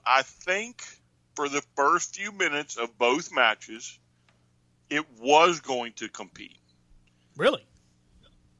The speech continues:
Speaker 1: Yes. And then everybody came to their senses. Those little springy necks stopped bobbling.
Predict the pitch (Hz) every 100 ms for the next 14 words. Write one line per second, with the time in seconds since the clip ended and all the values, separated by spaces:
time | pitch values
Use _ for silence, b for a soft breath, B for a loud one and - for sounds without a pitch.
0 | - 123 135 156 123 - - - - -
1 | 127 131 147 165 226 214 143 139 139 _
2 | _ _ _ _ _ _ _ _ _ -
3 | - _ - 127 139 156 151 139 135 -
4 | 147 160 175 202 208 196 - 156 127 -
5 | 113 107 - _ _ _ _ _ - 123
6 | 131 131 143 135 127 117 - - - 156
7 | 175 190 185 175 170 - - - - -
8 | 139 170 - 165 156 143 123 117 107